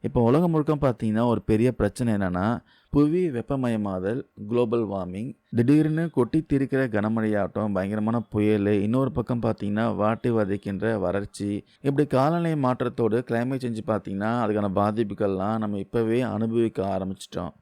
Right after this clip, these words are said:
இதை தடுக்கணும்னா நம்ம என்ன பண்ணோம்னா, நிலக்கரி, பெட்ரோலை நம்பி இருக்காம, சூரிய சக்தி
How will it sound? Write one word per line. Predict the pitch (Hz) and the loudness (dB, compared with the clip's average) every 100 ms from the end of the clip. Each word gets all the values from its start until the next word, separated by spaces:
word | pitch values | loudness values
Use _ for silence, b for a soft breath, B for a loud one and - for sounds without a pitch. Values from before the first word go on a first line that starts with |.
| _ | _
இதை | - 117 | 0 2
தடுக்கணும்னா | 110 135 175 165 135 110 | 2 2 0 0 0 0
நம்ம | 127 117 | 0 0
என்ன | 107 139 135 | 0 -2 0
பண்ணோம்னா, | 113 117 101 90 113 120 | 0 0 -2 -2 -2 -2
நிலக்கரி, | 98 110 127 127 113 113 - | 0 0 0 0 2 0 0
பெட்ரோலை | 110 - 135 139 | -2 2 2 4
நம்பி | 117 104 113 | 2 0 2
இருக்காம, | 101 98 101 87 98 135 - | 2 0 -2 -2 -2 -4 -6
சூரிய | - 139 143 151 | -4 0 2 2
சக்தி | 123 107 - 104 | -2 -6 -2 0